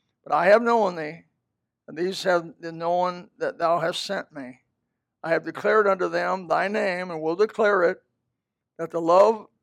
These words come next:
wherewith thou hast loved me may be in them,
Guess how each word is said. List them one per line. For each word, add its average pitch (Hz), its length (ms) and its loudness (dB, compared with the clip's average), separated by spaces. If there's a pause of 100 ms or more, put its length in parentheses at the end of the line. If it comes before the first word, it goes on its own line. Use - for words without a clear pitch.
(100)
wherewith 175 500 -2
thou 185 200 2
hast 165 260 -2
loved 185 320 2
me 180 560 -4 (540)
may 170 140 -4
be 165 160 -2
in 247 380 -2
them, 147 560 -4